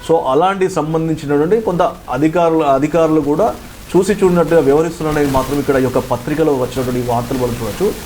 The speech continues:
ఏది ఏమైనా సంబంధించినటువంటి అధికారులు ఖచ్చితంగా కూడా దృష్టి పెట్టాల్సిన అవసరం ఉంది. ఇప్పటికే నగరం సంబంధించిన ఫుట్పాత్ల ఆక్రమణ సంబంధించి అనేక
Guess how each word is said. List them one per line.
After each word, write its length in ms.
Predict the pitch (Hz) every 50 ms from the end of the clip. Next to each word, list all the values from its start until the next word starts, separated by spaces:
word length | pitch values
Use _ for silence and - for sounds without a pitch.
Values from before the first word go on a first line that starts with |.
| - - - - - - - 123
ఏది 160 | 151 190 214 208
ఏమైనా 260 | 196 190 185 196 208
సంబంధించినటువంటి 920 | 202 - 160 147 170 180 202 196 175 190 185 - 180 170 170 165 165 160
అధికారులు 520 | - 123 127 143 160 156 175 165 165 175 156
ఖచ్చితంగా 480 | - 139 131 - 143 143 151 147 147
కూడా 220 | 139 139 143 165 175
దృష్టి 300 | 147 127 117 - - 131
పెట్టాల్సిన 420 | 131 127 117 131 131 120 123 117
అవసరం 220 | 117 117 - 127
ఉంది. 220 | 131 143 190 233 - - - - - - - - -
ఇప్పటికే 440 | - 143 147 - 214 214 202 220 214
నగరం 440 | 190 165 160 165 196 202 202 202 185
సంబంధించిన 520 | 185 180 180 185 180 180 175 175 170 170
ఫుట్పాత్ల 480 | 160 160 143 - - 185 170 160 170 175
ఆక్రమణ 500 | 143 127 135 143 - - 165 170 170 165
సంబంధించి 420 | 160 156 160 147 143 147 147 175
అనేక 340 | 170 139 147 165 170 165